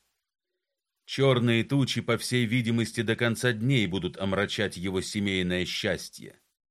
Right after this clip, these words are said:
Тяжёлые мысли душили Тима, и ярость его росла. Он стал думать, как отомстить обидчику, пока тот ещё в досягаемости. Несколько времени ничто не приходило ему на ум,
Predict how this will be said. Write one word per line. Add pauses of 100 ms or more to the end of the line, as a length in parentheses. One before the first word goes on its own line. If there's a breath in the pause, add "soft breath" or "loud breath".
(960)
Тяжёлые
мысли
душили
Тима, (500)
и
ярость
его
росла. (1000)
Он
стал
думать,
как
отомстить
обидчику,
пока
тот
ещё
в
досягаемости. (800)
Несколько
времени
ничто
не
приходило
ему
на
ум,